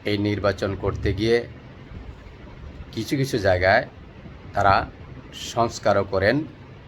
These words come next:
এই সংস্কার কাজে আবার যারা বাধা দিতে চায়, চায়, সেই সব লোকজনদের বিরুদ্ধে মামলা হয় এবং গ্রেপ্তার হয়। ইতিপূর্বে তিনটি এই ধরনের সরকারের ক্ষেত্রে আমরা তা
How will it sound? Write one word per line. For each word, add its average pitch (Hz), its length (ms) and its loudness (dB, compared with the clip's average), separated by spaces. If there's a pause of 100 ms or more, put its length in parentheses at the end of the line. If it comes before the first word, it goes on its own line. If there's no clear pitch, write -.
(300)
এই 123 140 2 (140)
সংস্কার 139 480 2
কাজে 107 300 0 (100)
আবার 92 220 4
যারা 90 220 2 (140)
বাধা 95 300 6
দিতে 117 260 -4
চায়, 90 320 0 (220)
চায়, 90 320 2 (1120)
সেই 127 360 2
সব 98 340 2 (1600)
লোকজনদের 113 540 2
বিরুদ্ধে 107 240 -2
মামলা 95 340 2
হয় 123 240 2 (340)
এবং 98 200 2 (180)
গ্রেপ্তার 110 460 4
হয়। 98 160 4 (140)
ইতিপূর্বে 127 540 -2
তিনটি 117 440 -6 (840)
এই 110 140 0
ধরনের 110 440 0
সরকারের 95 320 0
ক্ষেত্রে 92 300 -4 (340)
আমরা 92 300 0
তা 92 180 2